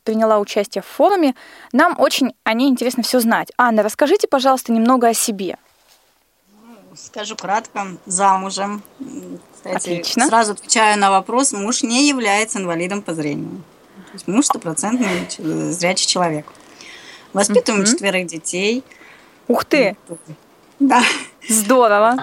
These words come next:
Speaker 2: Многодетная мама. Вот. Несмотря на инвалидность, получила высшее образование.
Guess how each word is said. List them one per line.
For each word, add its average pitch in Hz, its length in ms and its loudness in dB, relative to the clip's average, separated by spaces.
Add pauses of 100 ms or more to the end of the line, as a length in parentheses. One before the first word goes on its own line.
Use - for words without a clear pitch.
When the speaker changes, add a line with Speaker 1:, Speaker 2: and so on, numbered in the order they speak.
(120)
Speaker 2:
Многодетная 196 680 -4
мама. 202 540 2 (920)
Вот. 180 300 -2
Несмотря 254 440 0
на 240 120 2
инвалидность, 226 560 0
получила 196 440 -6
высшее 180 360 -2
образование. 170 1000 -2